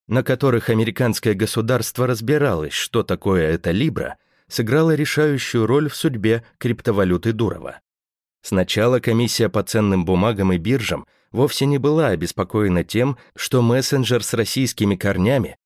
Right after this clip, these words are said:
желает устроить продажу инвесторам, а затем и всем желающим своих токенов. Со слов Дурова серьезных претензий не было.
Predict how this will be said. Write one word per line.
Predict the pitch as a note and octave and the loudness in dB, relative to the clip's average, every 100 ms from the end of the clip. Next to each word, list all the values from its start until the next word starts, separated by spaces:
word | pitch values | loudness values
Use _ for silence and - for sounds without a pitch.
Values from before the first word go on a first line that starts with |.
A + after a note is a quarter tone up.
| _ _ | _ _
желает | F#2 F#2+ A#2+ D#3 C#3+ C3+ | -4 0 2 2 2 -2
устроить | B2+ C#3 C#3 B2 - | -2 0 2 2 0
продажу | A#2+ A#2 B2+ A2+ A2 | -2 0 0 2 0
инвесторам, | G#2 A#2 D3 - D#2+ C2+ - _ - | 2 0 -2 -4 -6 -6 -14 _ -4
а | |
затем | F2 G2 B2 A#2+ | -2 0 0 0
и | |
всем | A2 - B2 | 0 0 0
желающим | F#2 F#2 G#2 C3 B2 - C#3+ | 2 2 2 2 -2 -2 -2
своих | A#2+ A2 G2 G#2 - | 0 0 2 0 -2
токенов. | - G#2+ - C2 - - _ _ _ _ _ _ | -4 -4 -4 -12 -14 -20 _ _ _ _ _ _
Со | - G#2+ | -2 0
слов | - A#2 F#2+ | 2 2 0
Дурова | E2+ A#2+ C3+ D#2+ | 0 0 2 0
серьезных | D#2 - G2 C3 B2 A2 - | -2 -2 0 0 0 -2 -2
претензий | G2+ C3 C3+ A2+ C3+ | -4 -2 -2 0 0
не | C#3+ D3 | 0 0
было. | D2+ C#2+ | -4 -10